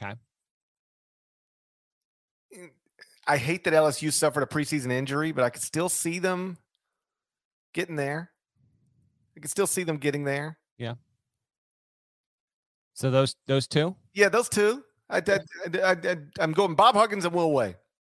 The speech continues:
Speaker 1: Okay, fair enough. It's a heck of a one-two right there.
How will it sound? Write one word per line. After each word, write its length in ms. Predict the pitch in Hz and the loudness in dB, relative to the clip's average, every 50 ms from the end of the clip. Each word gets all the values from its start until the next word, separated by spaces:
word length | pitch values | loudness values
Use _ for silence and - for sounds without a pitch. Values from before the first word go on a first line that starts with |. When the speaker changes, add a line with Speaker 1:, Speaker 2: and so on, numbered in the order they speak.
| _ _ 143 | _ _ -4
Speaker 1:
Okay, 200 | - 165 151 147 147 - _ _ _ _ _ _ _ | 0 0 0 0 -2 -6 _ _ _ _ _ _ _
fair 120 | - 160 170 | 0 2 2
enough. 200 | 156 127 104 - - - _ _ _ _ | 2 2 0 -4 -8 -18 _ _ _ _
It's 80 | - 139 | -4 0
a 40 | 139 | 2
heck 200 | 147 160 - 170 | 2 2 2 4
of 120 | 147 123 | 4 4
a 40 | 170 | 4
one-two 380 | 139 147 160 156 - - 139 | 4 4 2 2 0 0 0
right 240 | 110 143 113 110 - - | 2 2 2 0 0 -4
there. 220 | - - - | -4 -4 -6